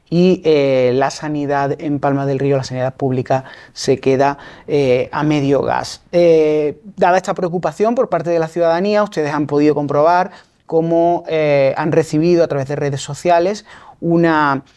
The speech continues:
Eh, un-, una convocatoria a una concentración pública para numerosas personas, para las personas que quisieran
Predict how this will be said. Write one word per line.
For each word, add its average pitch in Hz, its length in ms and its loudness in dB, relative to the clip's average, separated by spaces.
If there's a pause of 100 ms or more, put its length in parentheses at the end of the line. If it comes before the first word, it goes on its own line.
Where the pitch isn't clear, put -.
(200)
Eh, 135 600 0 (100)
un-, 135 420 -8
una 160 200 -2
convocatoria 208 840 0
a 131 120 0
una 131 200 -2
concentración 135 880 -4
pública 196 720 0
para 175 400 -2
numerosas 135 1120 -4
personas, 208 600 -2
para 127 220 -8
las 117 80 -8
personas 135 300 -10
que 127 160 -8
quisieran 131 580 -2